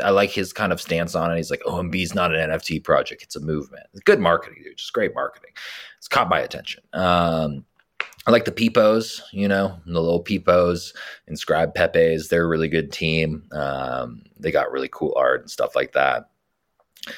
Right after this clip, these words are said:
And I just like, what I really like is that it's bringing,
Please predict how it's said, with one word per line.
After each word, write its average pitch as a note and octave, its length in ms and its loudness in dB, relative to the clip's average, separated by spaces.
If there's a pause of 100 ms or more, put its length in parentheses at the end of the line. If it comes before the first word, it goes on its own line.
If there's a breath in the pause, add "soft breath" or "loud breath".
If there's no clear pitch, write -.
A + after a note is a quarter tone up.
(160 loud breath)
And A2 100 2
I C3 60 6
just E3+ 180 0
like, E3+ 300 4
what A#2+ 180 6
I D3+ 40 8
really C3 340 4
like G#2 280 2
is F2 200 -6
that F2 400 2 (360 loud breath)
it's G2 220 -2
bringing, A2 1080 2